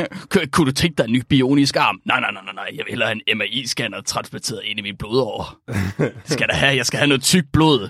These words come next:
Speaker 1: Hvad gør det? Det gør mit blod tykkere. Og det er godt.
Speaker 2: Hvor alle de mennesker, der permanent sidder fast på køleskabet
Speaker 1: Men
Speaker 2: lige pludselig.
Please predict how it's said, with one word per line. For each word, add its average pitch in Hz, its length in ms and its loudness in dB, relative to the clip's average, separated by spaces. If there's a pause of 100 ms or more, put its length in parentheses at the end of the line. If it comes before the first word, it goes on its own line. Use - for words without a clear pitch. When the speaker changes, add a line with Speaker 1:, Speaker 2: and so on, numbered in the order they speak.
Speaker 1:
Hvad 123 160 -4
gør 131 100 2
det? 143 260 -2 (100)
Det - 80 -14 (220)
gør 113 140 -2 (100)
mit 113 180 -10
blod 117 240 -10
tykkere. 127 440 0 (840)
Og - 140 -14
det 117 80 2
er - 20 2
godt. - 400 -2 (1200)
Speaker 2:
Hvor 117 100 0
alle 117 240 0
de 117 40 0
mennesker, 113 380 0
der 95 100 -4
permanent 104 420 -6
sidder 104 180 -8
fast 104 240 -10
på 120 100 -16
køleskabet 175 380 2
Speaker 1:
Men 190 100 -6
Speaker 2:
lige - 120 -18
pludselig. - 340 -20